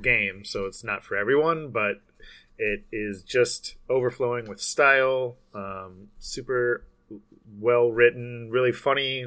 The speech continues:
really just great. Um, and what else? Oh, and then I've been rewa-, I've been not rewatching 'cause I've never actually seen every episode or gone through it, but I've been watching all the original Star Trek.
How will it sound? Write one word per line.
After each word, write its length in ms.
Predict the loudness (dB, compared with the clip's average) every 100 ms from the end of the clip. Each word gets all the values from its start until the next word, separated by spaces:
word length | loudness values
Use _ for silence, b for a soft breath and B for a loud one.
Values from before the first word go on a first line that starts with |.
| -2
really 840 | 0 0 0 -4 -6 -6 -8 -10 _ _
just 220 | -14 -12 -6
great. 220 | -6 -6 -20 B B B B -12
Um, 920 | -10 -8 -10 -10 -14 -18 -16 -12 -12 -16 _ _ _
and 840 | -14 -12 -12 -10 -10 -10 -12 -14
what 180 | -10 -8
else? 1000 | -8 -12 -14 -14 -12 -14 -16 -18 -20 -20 B B B B
Oh, 200 | 0 2
and 160 | -2 6
then 680 | 8 8 6 0 -12 -18 -20 -20 -20 -20 _ -20 _ 2
I've 220 | 4 4
been 280 | -2 -2 -4
rewa-, 400 | -4 2 2 6
I've 260 | 4 4
been 160 | 0 2
not 180 | 2 -2
rewatching 500 | 0 0 -2 -4 -6
'cause 160 | -4
I've 100 | -4
never 240 | -4 -4 -2
actually 320 | -4 -4 -6
seen 320 | -6 -8 -10
every 280 | -12 -10 -10
episode 400 | -10 -12 -12 -14
or 60 | -12
gone 240 | -12 -14
through 220 | -10 -8
it, 120 | -8 -4
but 100 | -4
I've 120 | -2
been 140 | -4
watching 280 | -4 -8 -10
all 100 | -10
the 100 | -10
original 400 | -8 -10 -12 -14
Star 240 | -12 -8 -8
Trek. 240 | -10 -14